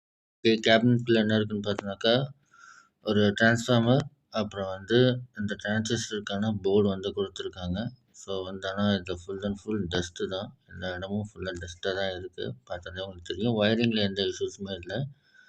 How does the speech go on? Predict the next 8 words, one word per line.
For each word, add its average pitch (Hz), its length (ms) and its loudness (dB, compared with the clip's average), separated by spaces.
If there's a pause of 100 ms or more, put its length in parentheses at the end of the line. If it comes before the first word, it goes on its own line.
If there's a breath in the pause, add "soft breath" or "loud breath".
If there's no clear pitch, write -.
(400 soft breath)
இந்த 110 240 2
ரெண்டு 120 380 6 (880)
ரெசிஸ்டர் 123 580 2
மட்டும் 110 340 -2
கொஞ்சம் 107 240 -2
ரொம்ப 107 220 2
பிளாக் 95 360 -2
ஆகிருக்கு. 98 380 -2